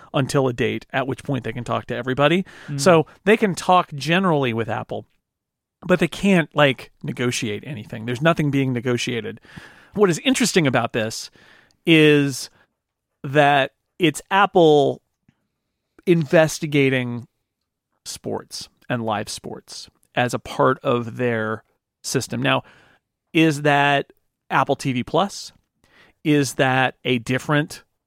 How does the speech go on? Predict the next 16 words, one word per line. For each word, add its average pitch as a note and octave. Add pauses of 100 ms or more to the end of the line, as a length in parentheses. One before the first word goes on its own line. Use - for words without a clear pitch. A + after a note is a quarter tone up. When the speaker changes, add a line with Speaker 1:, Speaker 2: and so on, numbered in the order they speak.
(840)
Speaker 1:
Apple C#3+
service D#3+
that's B2
for A#2
live G#2+
sports -
that -
competes A#2
with A2+
E A2
S G#2+
P A2
N C#3+ (200)
and, A2
and A2
Disney? A2+